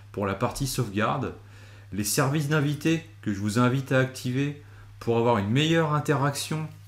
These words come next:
entre le, l'hôte physique Hyper-V et la machine virtuelle. Donc ça va en fait installer des, un exécutable dans la V M pour, euh, op-, optimiser cette relation entre les deux parties.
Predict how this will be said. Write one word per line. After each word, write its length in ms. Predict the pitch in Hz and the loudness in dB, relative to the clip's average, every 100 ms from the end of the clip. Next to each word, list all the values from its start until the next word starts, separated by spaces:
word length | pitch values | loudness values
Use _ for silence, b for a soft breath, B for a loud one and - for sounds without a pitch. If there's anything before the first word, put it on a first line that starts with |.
| - - - | -20 -20 -12
entre 360 | 95 95 - 101 | -10 -8 -4 -2
le, 340 | 92 90 87 | -2 -2 -2
l'hôte 300 | 98 151 156 | 0 0 -2
physique 420 | - 139 147 143 | -6 -6 -4 -6
Hyper-V 600 | 131 135 127 127 139 139 | -4 0 2 2 0 -2
et 120 | 95 87 | -6 -4
la 100 | 85 | -2
machine 440 | 107 127 135 127 | 0 -2 0 2
virtuelle. 580 | 117 117 - 139 175 143 B B B B B B - | 2 -2 -4 -4 -4 -8 B B B B B B -10
Donc 120 | 95 | -10
ça 140 | - 107 | -4 0
va 200 | 120 120 | 4 2
en 80 | |
fait 200 | - 127 | 2 -2
installer 500 | 113 101 - 113 123 | -2 -4 -2 0 2
des, 720 | 120 98 92 90 90 95 87 85 95 | 2 0 -2 -4 -6 -8 -8 -8 -6
un 160 | 95 | -4
exécutable 680 | 104 104 113 123 123 131 113 | -4 -4 -4 -4 0 0 4
dans 140 | 120 | 4
la 120 | 127 | 4
V 180 | 113 123 | 4 4
M 280 | 131 139 113 92 B B - | 4 2 -2 -6 B B -16
pour, 240 | - 87 95 | -10 -4 -4
euh, 140 | 87 101 | -4 -4
op-, 280 | 110 - 131 | -6 -4 -8
optimiser 580 | 127 - 131 120 113 | -6 0 4 4 2
cette 220 | 123 113 - | 0 -2 -2
relation 560 | 120 113 110 - 135 | 0 0 0 -2 -2
entre 220 | 107 - | -2 -2
les 100 | 95 | -4
deux 160 | 98 104 | -2 -4
parties. 500 | 110 101 - 151 220 | -2 -4 -4 -8 -8